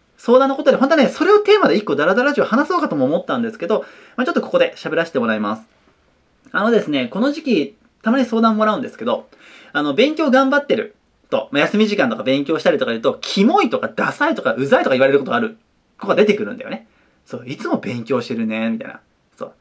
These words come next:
「あいつ気持ち悪くない？」とか言うやつがいるんだよ。あの、難しいことを言いますけど、基本的に無視してください、そんなの。で、なんでかっていうと、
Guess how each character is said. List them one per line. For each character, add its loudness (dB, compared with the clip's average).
「あ -8
い -10
つ -20
気 -12
持 -4
ち -2
悪 2
く -2
な 0
い？」 0
と -8
か -14
言 0
う 4
や 2
つ -2
が 0
い 0
る 2
ん -4
だ -2
よ。 -6
あ 0
の、 0
難 2
し -4
い -2
こ -4
と 4
を 6
言 0
い 0
ま 2
す -12
け -4
ど、 0
基 -6
本 2
的 0
に 0
無 2
視 0
し -2
て 0
く 0
だ 0
さ 0
い、 -2
そ -4
ん 0
な 0
の。 -8
で、 -4
な 2
ん 2
で 0
か -2
っ -12
て -16
い -14
う -18
と、 -4